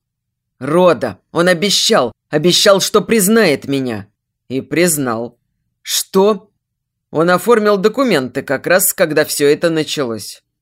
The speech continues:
Ты удивлен? Тебе ли не знать, сколь благоразумен был отец?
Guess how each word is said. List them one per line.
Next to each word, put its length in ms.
Ты 120
удивлен? 680
Тебе 340
ли 100
не 160
знать, 500
сколь 320
благоразумен 800
был 160
отец? 540